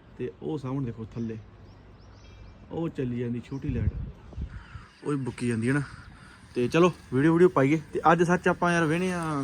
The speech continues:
ਕਰਨਾ ਹੈ ਆਪਣੇ ਸ਼ਾਇਦ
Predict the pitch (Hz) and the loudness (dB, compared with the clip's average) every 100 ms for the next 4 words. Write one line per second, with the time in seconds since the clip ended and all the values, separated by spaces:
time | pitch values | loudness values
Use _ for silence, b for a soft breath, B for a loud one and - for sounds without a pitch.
0 | 123 139 139 143 127 107 - - - - | -4 -4 -2 -2 -2 -4 -10 -20 -20 -20
1 | - - - - - - - - - - | -20 -20 -20 -20 -18 -18 -18 -20 -16 -12
2 | - 147 143 139 143 139 139 139 135 - | -8 -4 -2 -2 -2 -2 -2 -4 -6 -10
3 | - - - - 131 | -16 -18 -16 -6 -2